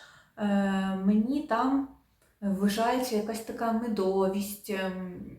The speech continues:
можливо, от якраз з цих всіх, е, багатих інгредієнтів бази. Е, і, м, ну, оця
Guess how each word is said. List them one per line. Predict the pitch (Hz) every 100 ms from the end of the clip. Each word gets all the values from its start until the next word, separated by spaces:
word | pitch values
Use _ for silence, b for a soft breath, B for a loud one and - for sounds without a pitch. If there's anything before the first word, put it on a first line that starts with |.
| - -
можливо, | 196 190 196 196
от | 196
якраз | 180 - 190
з | 190
цих | - 196 190
всіх, | - 208 208 B B B
е, | 190 190 185 185 -
багатих | 196 196 185 - -
інгредієнтів | 175 185 180 185 185 185 180 185
бази. | 196 247 226 226 220 B B -
Е, | 190 185 185 190 190 185 - - _ 196
і, | 202 220
м, | 220 208 - 185 170
ну, | 220 214
оця | 202 220 196